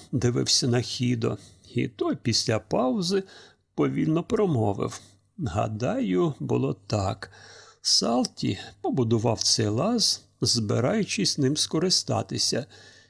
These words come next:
і не скористався. Отже, пішов якимось іншим шляхом. Але іншого шляху немає. Тоді Салті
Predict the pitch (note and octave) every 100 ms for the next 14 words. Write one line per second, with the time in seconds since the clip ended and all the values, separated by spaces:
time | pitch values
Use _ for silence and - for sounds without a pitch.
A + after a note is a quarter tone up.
0 | _ - C#4+ B3+ D3 - C3 B2 A#2+ -
1 | A2 A#2 - - - A2 - - - -
2 | F#3 C#4 F#3+ A3 A3 - - - D#3 D3+
3 | - G#3+ A3 E3+ D3 F3 D#3+ - - A#2
4 | A2 C3+ - F#3 - G3 D3+ B2+ A#2 A#2
5 | - - _ _ _ - F#2+ A2+ A2 B2
6 | A#2+ C#3 A#3 C#3 - B2+ A#2+ - - C3+
7 | G2+ B2 A2+ A2 G#2+ E3 A3 G2+ - -
8 | _ _ _ _ _ _ _ - - -
9 | C4 - - D3+ F#3 G#3+ - F#3+